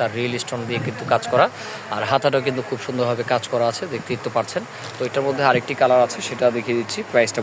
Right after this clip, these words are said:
বলে দেবো। তো একটি কালার আছে পার্পল কালার, দেখতে পাচ্ছেন ডিপ পার্পলের মধ্যে, কত সুন্দর একটি কালারের মধ্যে। দেখেন ডিপ পার্পলের মধ্যে কালারটা কিন্তু অনেক জোস। দেখেন কত সুন্দর একটি ডিজাইনের মধ্যে রয়েছে। আর এটি ঘাড়ার কিন্তু প্যান্ট ব্যাক সাইডেও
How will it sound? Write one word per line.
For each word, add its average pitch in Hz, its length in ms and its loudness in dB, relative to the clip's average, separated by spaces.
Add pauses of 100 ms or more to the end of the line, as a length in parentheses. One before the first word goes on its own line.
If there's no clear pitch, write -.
বলে 117 160 2
দেবো। 87 140 -10 (440)
তো 160 60 4 (120)
একটি 160 220 -4
কালার 160 280 6
আছে - 120 -2 (100)
পার্পল 139 280 4
কালার, 135 180 6 (100)
দেখতে 127 220 -2
পাচ্ছেন 123 240 4 (100)
ডিপ 123 180 -2
পার্পলের 120 360 4
মধ্যে, 120 160 -4 (100)
কত 147 120 -2 (160)
সুন্দর 143 300 0
একটি 110 120 -8 (100)
কালারের 101 320 0
মধ্যে। 92 240 -8
দেখেন 92 180 -8 (100)
ডিপ 123 200 -2
পার্পলের 104 400 -2
মধ্যে 85 180 -10 (400)
কালারটা 139 340 2
কিন্তু 143 240 -4
অনেক 127 120 -4 (100)
জোস। 139 200 0 (880)
দেখেন - 220 -12 (460)
কত 135 120 -10 (140)
সুন্দর 127 280 -6
একটি 110 200 -12
ডিজাইনের 110 320 -4
মধ্যে 107 200 -8
রয়েছে। 110 240 -6 (540)
আর 98 160 0
এটি 110 120 -4 (120)
ঘাড়ার 156 380 6 (100)
কিন্তু 170 200 -4 (100)
প্যান্ট 135 220 4 (200)
ব্যাক 123 200 6
সাইডেও 147 220 2